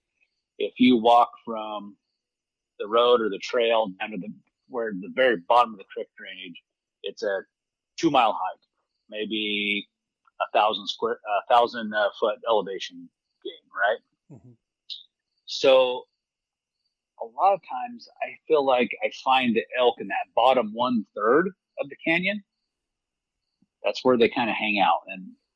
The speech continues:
Speaker 1: so if your road system's on the top and your trail system's at the top, a lot of times I'll find those elk in that bottom one-third of your,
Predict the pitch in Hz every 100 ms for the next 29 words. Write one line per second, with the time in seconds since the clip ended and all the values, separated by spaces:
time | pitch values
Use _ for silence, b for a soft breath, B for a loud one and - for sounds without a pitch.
0 | _ _ _ _ - 135 120 - 110 139
1 | 160 - 135 135 123 117 - _ _ _
2 | - 202 - 131 165 - _ - 214 -
3 | 147 143 - 131 110 101 92 - 127 127
4 | _ _ _ - 139 180 202 175 139 -
5 | 156 151 127 139 139 113 110 - 120 135
6 | 117 113 131 139 147 139 113 101 98